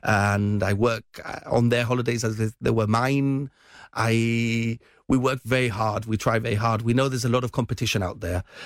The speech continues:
But going back to the internet, there's just so much out there at the moment. So people, in my view, don't know whether they're getting the right price or not, or getting, working with the right company or not.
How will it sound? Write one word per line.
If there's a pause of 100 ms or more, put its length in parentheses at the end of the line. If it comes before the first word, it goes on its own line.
(260)
But
going
back
to
the
internet,
there's
just
so
much
out
there
at
the
moment.
So
people, (400)
in
my
view, (140)
don't
know
whether
they're
getting
the
right
price
or
not, (440)
or
getting,
working
with
the
right
company
or
not.